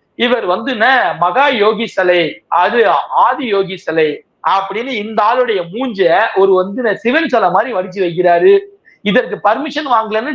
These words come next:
டெபுட்டி டைரக்டர் திரு செல்வராஜ் அவர்கள் வந்து அந்த சமயத்திலேயே சொன்ன விஷயம் இன்னைக்கும் இருக்கு. அப்படி வந்து பெர்மிஷன் வாங்காம கட்டப்பட்ட சிலையை திறக்கிறதுக்கு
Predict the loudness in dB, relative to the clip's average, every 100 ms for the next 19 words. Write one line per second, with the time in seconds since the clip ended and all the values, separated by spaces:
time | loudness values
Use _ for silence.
0 | -2 0 -4 0 0 0 -4 -2 -4 -4
1 | -6 -6 -4 -2 0 0 2 2 0 0
2 | -2 -4 -4 0 0 0 -2 0 0 0
3 | -2 -2 -2 0 0 0 0 -2 -2 -6
4 | -2 -2 -2 _ -2 -2 0 -2 -2 0
5 | 0 0 -6 _ -2 -2 -2 -4 0 0
6 | -2 0 0 0 -2 -4 0 0 2 0
7 | 0 -2 -4 -2 -4 -2 -2 -2 0 2
8 | 2 2 0 0 0 0 0